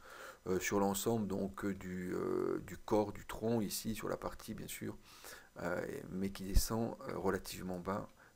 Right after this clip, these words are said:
euh, ici. Donc on pourra corriger le drop-off rate, euh, ici pour, euh, venir encore l'augmenter de telle manière de réduire cette influence-là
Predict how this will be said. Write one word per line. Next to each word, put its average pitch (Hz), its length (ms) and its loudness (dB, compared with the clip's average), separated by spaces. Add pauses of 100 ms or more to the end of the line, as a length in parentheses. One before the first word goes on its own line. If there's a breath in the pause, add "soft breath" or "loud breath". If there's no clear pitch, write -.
euh, 92 120 0
ici. - 320 -4 (340 loud breath)
Donc 98 200 0
on 113 80 8
pourra 135 240 10
corriger 113 480 4
le 104 80 0
drop-off 98 420 2
rate, 110 460 6 (500 loud breath)
euh, 92 300 2
ici 104 400 0
pour, 95 480 2
euh, 92 100 2 (320 loud breath)
venir 107 300 4
encore 101 280 6
l'augmenter 98 440 6
de - 60 6
telle 101 100 6
manière 110 280 4
de 95 120 2
réduire 110 480 4
cette 101 180 -2
influence-là 95 800 0